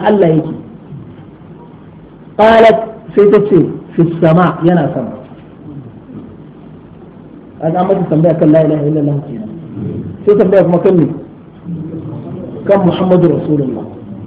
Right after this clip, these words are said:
A wata wurare sai ya ce, "Wa man ana?" Sai ta ce, "Anta Rasulullah." Sai Rasulullah ya ce,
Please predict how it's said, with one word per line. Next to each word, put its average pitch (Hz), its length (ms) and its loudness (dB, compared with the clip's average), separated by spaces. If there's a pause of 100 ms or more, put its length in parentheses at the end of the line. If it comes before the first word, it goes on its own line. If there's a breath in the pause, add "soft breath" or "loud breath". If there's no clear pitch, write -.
(200)
A - 100 -6
wata 220 180 2
wurare 254 300 6
sai 214 180 4
ya - 80 -2
ce, 226 120 2
"Wa 175 200 6
man 208 340 4
ana?" 202 260 4 (640)
Sai 175 140 -6
ta 180 100 -2
ce, 175 140 -2
"Anta 196 280 0
Rasulullah." 151 560 -2 (800)
Sai 190 140 0
Rasulullah 180 340 2
ya 160 180 4
ce, 156 180 0